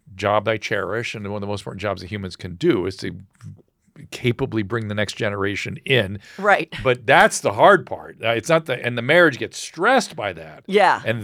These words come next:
Speaker 1: that's hard, but it's really the child rearing, like I said, building a family, building a life. That's hard.
Speaker 2: Yeah.
Speaker 1: And people have abandoned that, I think. You know, they're just like, "Ah, whatever.
Speaker 2: They're
Speaker 1: Do my own
Speaker 2: so,
Speaker 1: thing."
Speaker 2: yeah, there was this whole,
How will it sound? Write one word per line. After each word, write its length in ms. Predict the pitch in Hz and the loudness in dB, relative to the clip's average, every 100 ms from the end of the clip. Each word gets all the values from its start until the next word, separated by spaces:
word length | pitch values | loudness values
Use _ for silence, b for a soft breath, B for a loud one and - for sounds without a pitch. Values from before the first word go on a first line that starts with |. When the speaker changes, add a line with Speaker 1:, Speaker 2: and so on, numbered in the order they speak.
| 98 | 0
Speaker 1:
that's 380 | 165 247 269 - | 6 6 6 2
hard, 440 | 104 90 85 - | -2 -2 -6 -6
but 200 | 107 123 | -2 0
it's 180 | 123 120 | 0 -2
really 240 | 147 165 | -2 -2
the 140 | 120 107 | -2 -4
child 340 | - 120 120 | -2 0 0
rearing, 260 | 107 101 98 | -2 -6 -4
like 180 | 107 123 | -6 -6
I 60 | |
said, 280 | 107 147 90 | -4 -4 -4
building 280 | 120 117 107 | -2 -2 -4
a 40 | 92 | -8
family, 380 | 123 117 107 | -6 -4 -6
building 240 | 98 107 98 | -8 -8 -6
a 80 | 104 | -6
life. 260 | 107 90 _ _ _ 85 | -4 -6 _ _ _ -12
That's 440 | 87 110 107 - | 0 2 2 0
hard. 420 | 95 92 76 67 _ | 0 0 0 -10 _
Speaker 2:
Yeah. 320 | 175 175 170 151 | -6 -2 0 0
Speaker 1:
And 60 | 156 | -2
people 180 | 233 | -4
have 60 | 269 | -2
abandoned 500 | 104 - 123 220 - | -4 -4 -6 -6 -8
that, 160 | 78 - | -14 -18
I 80 | |
think. 380 | 80 - - - | -20 -20 -20 -18
You 80 | - | -14
know, 80 | 95 | -12
they're 80 | - | -12
just 120 | - | -12
like, 120 | 117 | -8
"Ah, 140 | 156 127 | -8 -6
whatever. 260 | 95 90 | -6 -4
Speaker 2:
They're 160 | 208 233 | 0 0
Speaker 1:
Do 80 | - - | -2 -6
my 80 | 226 | -2
own 260 | 220 233 233 | 0 0 0
Speaker 2:
so, 20 | |
Speaker 1:
thing." 120 | 196 | -2
Speaker 2:
yeah, 160 | 220 214 | 2 2
there 140 | 175 | 0
was 100 | 175 | -6
this 160 | 180 - | -10 -8
whole, 480 | 185 180 180 175 | -6 -4 -6 -10